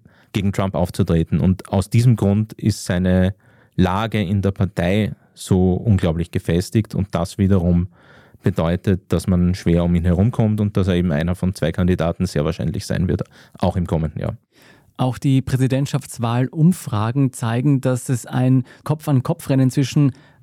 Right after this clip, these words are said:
Speaker 2: Joe Biden und Donald Trump geben dürfte. Für viele von uns klingt das total unvorstellbar, wenn man sich anhört, was Donald Trump da alles vorgeworfen wird.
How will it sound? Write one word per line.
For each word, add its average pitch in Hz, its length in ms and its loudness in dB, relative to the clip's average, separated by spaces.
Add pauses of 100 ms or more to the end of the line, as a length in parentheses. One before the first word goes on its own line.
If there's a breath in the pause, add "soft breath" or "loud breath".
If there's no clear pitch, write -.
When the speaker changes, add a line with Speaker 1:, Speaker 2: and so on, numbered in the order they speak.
(120)
Speaker 2:
Joe 135 200 0
Biden 127 420 0
und 135 340 -2
Donald 131 280 2
Trump 131 320 -4 (180)
geben 139 520 2 (220)
dürfte. 151 600 0 (640 loud breath)
Für - 260 0
viele 185 240 2
von 190 140 0
uns 156 260 2
klingt 160 240 0
das 160 360 -2
total 147 280 0
unvorstellbar, 147 920 0
wenn 135 120 2
man 139 340 2
sich 143 300 -4
anhört, 143 480 2
was 131 400 -4
Donald 143 260 0
Trump 139 240 -2
da 139 140 -2
alles 135 240 -2
vorgeworfen 135 640 0
wird. 156 160 2